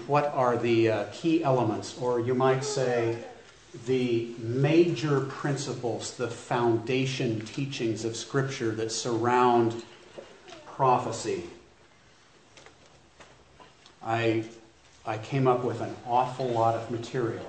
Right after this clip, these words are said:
You know, the Bible is a big book. And there's a lot in the Word of God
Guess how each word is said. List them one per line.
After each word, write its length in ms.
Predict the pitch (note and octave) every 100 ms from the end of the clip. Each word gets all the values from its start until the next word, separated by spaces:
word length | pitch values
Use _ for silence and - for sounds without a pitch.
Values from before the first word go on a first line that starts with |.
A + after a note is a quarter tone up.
| -
You 120 | B2+
know, 240 | G#2 A#2+ C3
the 60 |
Bible 440 | A#2 - - A#2+ A#2+
is 80 |
a 60 | B2+
big 260 | C#3 D3 D#3
book. 240 | A#3+ - - - - - - - - - - - -
And 140 | A2+ A2+
there's 180 | B2+
a 40 | B2+
lot 420 | A2+ A#2+ D3 F3+
in 100 | F#3+
the 60 | F3
Word 180 | F3
of 140 | E3+ D3+
God 300 | C3+ G#2